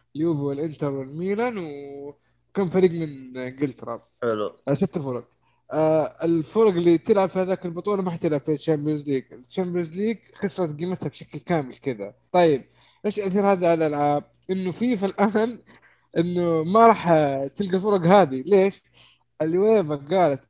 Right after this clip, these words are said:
Speaker 1: "الفرق اللي ما تشارك في الشامبيونز ليج أو تشارك في هذاك البطولة ما لها ت-، ما تلعب في دورياتها.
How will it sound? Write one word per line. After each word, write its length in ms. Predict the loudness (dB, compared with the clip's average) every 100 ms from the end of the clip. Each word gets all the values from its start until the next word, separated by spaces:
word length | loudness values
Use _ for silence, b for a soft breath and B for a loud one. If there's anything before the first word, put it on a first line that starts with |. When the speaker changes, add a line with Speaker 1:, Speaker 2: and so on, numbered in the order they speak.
| _
Speaker 1:
"الفرق 360 | -14 -10 -8 -6
اللي 140 | -6 -8 _ _ -12
ما 120 | -6
تشارك 320 | 0 2 2
في 60 | 0
الشامبيونز 480 | -4 -2 0 0 2
ليج 160 | 2
أو 80 | 2
تشارك 300 | -2 0 0
في 80 | 0
هذاك 200 | -2 -2
البطولة 340 | -6 -2 -2
ما 180 | 0 4
لها 80 | 4
ت-، 200 | 4 0
ما 80 | 0
تلعب 180 | 0 0
في 80 | -2
دورياتها. 680 | -2 0 0 -2 -6 -8